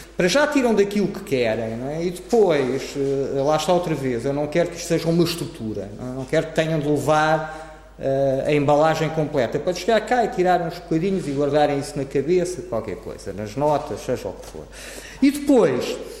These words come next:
algumas dessas coisas podem-se desenvolver, não é? Pode-se pegar naquilo e pode-se começar a puxar a ponta, podem ser uns novelos que a gente chega ali,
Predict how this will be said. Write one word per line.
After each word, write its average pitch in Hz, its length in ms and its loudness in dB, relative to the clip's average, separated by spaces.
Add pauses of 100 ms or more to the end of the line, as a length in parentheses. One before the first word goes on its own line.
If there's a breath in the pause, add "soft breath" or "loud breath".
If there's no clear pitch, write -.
(220 loud breath)
algumas 214 480 4
dessas 214 380 2
coisas 170 580 4
podem-se 220 480 2
desenvolver, 226 1040 -2
não 139 120 -4
é? 127 260 -4 (180)
Pode-se 165 220 -8
pegar 190 260 2
naquilo 226 560 2
e 226 60 2
pode-se 214 500 2
começar 220 400 2
a 214 60 6
puxar 208 460 2
a 202 60 6
ponta, 208 360 2
podem 202 240 2
ser 196 140 0
uns 202 160 2
novelos 196 420 2
que 196 140 -4
a 190 40 2
gente 196 220 -2
chega 185 320 2
ali, 185 320 2